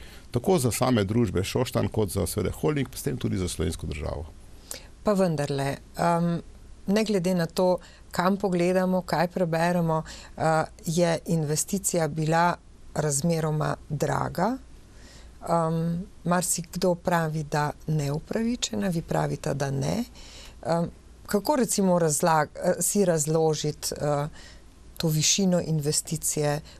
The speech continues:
Speaker 2: vse, kar se okrog tega še vedno dogaja in govori in piše?
Speaker 1: No, eh, višina investicije je predvsem odvisna od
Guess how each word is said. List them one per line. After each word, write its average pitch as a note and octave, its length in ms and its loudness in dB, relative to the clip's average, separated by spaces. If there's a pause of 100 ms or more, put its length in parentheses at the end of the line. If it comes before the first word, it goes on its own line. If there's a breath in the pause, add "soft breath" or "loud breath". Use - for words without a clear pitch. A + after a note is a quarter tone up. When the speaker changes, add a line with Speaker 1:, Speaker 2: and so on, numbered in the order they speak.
Speaker 2:
vse, F3 280 2
kar F3 220 -2
se D#3+ 340 0
okrog F3 380 -4
tega D#3+ 260 0
še - 220 2
vedno F#3 380 0
dogaja B2 600 -4
in E3 160 2
govori D#3 500 2
in D#3+ 220 0 (100)
piše? D3+ 400 -2 (1040 loud breath)
Speaker 1:
No, G2 340 2
eh, G#2+ 240 0 (200)
višina A#2 360 2
investicije B2+ 600 0
je G2+ 80 0
predvsem D#3+ 420 0
odvisna B2 480 0
od A2 300 -2